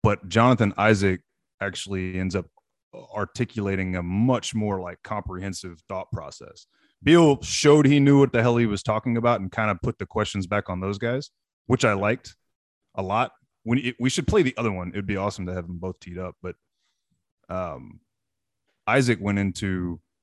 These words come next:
detail about how he actually is saying,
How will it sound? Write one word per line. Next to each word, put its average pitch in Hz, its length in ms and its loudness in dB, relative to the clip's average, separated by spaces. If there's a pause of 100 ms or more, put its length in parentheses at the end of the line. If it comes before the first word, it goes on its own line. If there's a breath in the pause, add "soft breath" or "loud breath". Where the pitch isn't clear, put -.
(300)
detail 110 640 -4
about 87 260 -10
how 87 300 -12 (540)
he 147 220 4
actually 107 340 0
is 165 140 0
saying, 82 180 -12